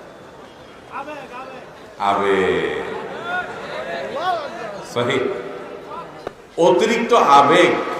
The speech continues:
এটা মানুষকে গোমরাহির দিকে নিয়ে যায়। ভাই, আমাকে এত মানুষ ভক্তি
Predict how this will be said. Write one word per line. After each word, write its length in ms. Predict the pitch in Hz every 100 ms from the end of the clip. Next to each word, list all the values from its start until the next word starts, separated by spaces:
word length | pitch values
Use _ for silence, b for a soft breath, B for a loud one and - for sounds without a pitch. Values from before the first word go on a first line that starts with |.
| - - - - - - - - - - - - - - - - - - 135
এটা 240 | 151 185
মানুষকে 520 | 170 175 196 - 208
গোমরাহির 560 | 175 180 180 180 196 -
দিকে 200 | 190 196
নিয়ে 240 | 185 185
যায়। 180 | 175 147
ভাই, 220 | 131 117 - - - - - - - - - - - - -
আমাকে 300 | 131 147 143
এত 160 | 143 139
মানুষ 240 | 131 135
ভক্তি 300 | 120 120 -